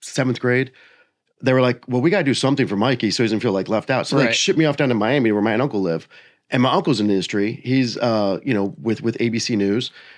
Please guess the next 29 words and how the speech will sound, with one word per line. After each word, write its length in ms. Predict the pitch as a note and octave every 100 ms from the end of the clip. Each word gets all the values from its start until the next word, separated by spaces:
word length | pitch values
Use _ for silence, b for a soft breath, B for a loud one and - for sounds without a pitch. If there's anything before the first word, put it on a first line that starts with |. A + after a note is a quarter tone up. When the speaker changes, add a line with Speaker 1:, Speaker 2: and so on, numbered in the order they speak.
| B -
Speaker 1:
And 200 | B2 C3
while 160 | C#3+
I'm 120 | B2+
with 200 | B2 E3
him, 120 | D3 B2+
you 60 |
know, 140 | A#2 A2+
kind 160 | C#3
of 60 | B2+
a 40 |
story 260 | A2 B2+ A#2
breaks 360 | G#2 A#2 B2 -
and 160 | G2
I 140 | - A#2
get 140 | F#2
to 80 | B2
go 180 | A2+ A2
be 80 | G#2+
a 60 |
part 240 | F#2 A#2 A2+
of 60 |
this 180 | G#2 -
with 160 | A2 G#2+
him 80 | A#2
and 100 | F#2+
see 220 | - A2
him, 140 | G#2+
like, 180 | G#2+ -
interviewing 560 | A2 G#2 A2 A2 A#2